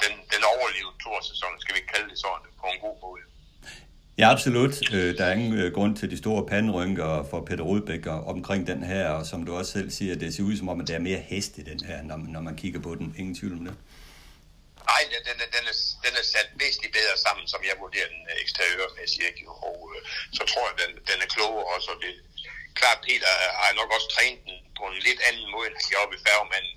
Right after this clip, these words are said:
Speaker 1: øh, samtidig med, at man ved, at hvordan det endte med Færgemanden, ikke? Og det, det er ikke sikkert, de tåler, øh, den stenhårde træning, som han, han, han nok har givet Færgemanden,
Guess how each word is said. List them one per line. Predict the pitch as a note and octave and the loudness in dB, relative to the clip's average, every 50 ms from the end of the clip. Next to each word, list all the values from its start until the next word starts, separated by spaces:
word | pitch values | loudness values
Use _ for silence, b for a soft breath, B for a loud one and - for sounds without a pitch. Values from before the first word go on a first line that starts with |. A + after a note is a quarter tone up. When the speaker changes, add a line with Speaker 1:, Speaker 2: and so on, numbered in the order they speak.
| - - | -14 -20
Speaker 1:
øh, | - - - - - - - - - - - - - - - - - | -20 -20 -20 -20 -20 -20 -20 -20 -20 -20 -20 -20 -12 -6 -6 -4 -2
samtidig | - A2+ A2 - G#2+ F#2+ F#2 | -2 -4 0 0 0 0 2
med, | F#2+ G2 | 0 0
at | F#2+ - | 0 0
man | - - G#2 | -2 -2 -4
ved, | G#2+ - - | -4 -4 -6
at | - - - B B B B B B B | -10 -12 -16 B B B B B B B
hvordan | - - - G2+ G#2 G#2+ | -2 2 2 2 2 2
det | G#2+ G2 G2+ | 2 2 2
endte | G2+ - - - | 0 -2 -8 -12
med | F2+ - - | -6 2 4
Færgemanden, | G2 F#2 F2+ F2+ E2+ E2+ F2 - - - F2+ | 4 4 4 2 -2 -4 -4 -4 -8 -12 -14
ikke? | F2+ - F#2 | -10 -8 -8
Og | F2+ - | -8 -8
det, | - - - | -10 -10 -6
det | - | -4
er | G2+ G#2 | -2 0
ikke | - - | 0 0
sikkert, | G#2 G2+ G2 - - | 2 0 0 -2 -2
de | - - - | -4 -2 0
tåler, | A2 A2+ G#2 - - - - B B B B B B B B B - - - | 0 0 0 -2 -6 -8 -10 B B B B B B B B B -14 -8 -6
øh, | F2+ E2+ E2+ E2+ E2 E2 E2+ E2+ - - B B B B B B B - - - - - - - - - - | -6 -4 -4 -2 -2 -2 -4 -4 -4 -6 B B B B B B B -20 -20 -20 -16 -4 -2 -2 2 2 2
den | - - - - - | 2 2 4 4 4
stenhårde | - - A#2 A2+ - - - G#2 G2+ G2 F#2+ - | 6 6 6 6 6 4 2 0 0 0 0 4
træning, | - G2 G2+ G2+ G2 - - | 4 4 4 4 0 -6 -6
som | - - - | -8 -4 -4
han, | F2 - - - - - - - - F#2+ | -6 -6 -6 -14 -20 -20 -20 -16 -6 -4
han, | F#2+ F#2 - - E2+ E2+ | -4 -4 -4 -6 -8 -8
han | F2+ F#2 - F#2+ | -8 -2 2 2
nok | - - G2+ | 2 2 0
har | - - | -4 -2
givet | G2 G2+ F#2+ - G#2 | -2 -2 0 2 2
Færgemanden, | G#2 G2+ G2 F#2 F2+ F2 - | 2 2 2 0 -4 -4 -6